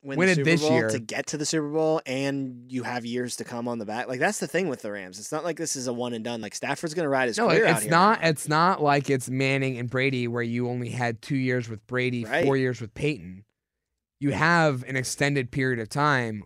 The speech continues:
Speaker 2: with Matt Stafford a-, ahead of you.
Speaker 1: He's thirty-four years old, and at the rate he's playing right now, I
Speaker 2: So
Speaker 1: bet
Speaker 2: you
Speaker 1: he
Speaker 2: got
Speaker 1: could get to thirty-seven at the least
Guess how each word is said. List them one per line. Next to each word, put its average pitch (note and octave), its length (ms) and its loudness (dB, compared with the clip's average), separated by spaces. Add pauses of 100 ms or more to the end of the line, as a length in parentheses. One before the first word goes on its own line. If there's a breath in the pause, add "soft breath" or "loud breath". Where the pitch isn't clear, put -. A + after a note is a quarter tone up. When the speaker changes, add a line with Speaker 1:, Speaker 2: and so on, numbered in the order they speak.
(140)
Speaker 2:
with A#2+ 240 -4
Matt A2+ 220 -4
Stafford B2+ 400 0
a-, G#2+ 80 -8 (100)
ahead C#3 240 0
of F#2 80 -8
you. - 100 -20
Speaker 1:
He's - 120 -10
thirty-four F3 400 2
years B2 180 2
old, F2 300 -6 (160)
and B2+ 340 -2
at B2 140 -4
the B2+ 100 0
rate C#3+ 220 2
he's D3 140 -2
playing C#3+ 280 0
right C3+ 160 0
now, B2+ 480 0 (240)
I - 80 -6
Speaker 2:
So B2 60 -8
Speaker 1:
bet E3+ 100 4
Speaker 2:
you G3 60 8
Speaker 1:
he G3+ 60 6
Speaker 2:
got G3+ 160 8
Speaker 1:
could F3+ 100 4
get C3 100 2
to C3+ 120 -2
thirty-seven C3+ 680 0
at A2 100 -8
the A#2+ 80 -8
least A2+ 500 -10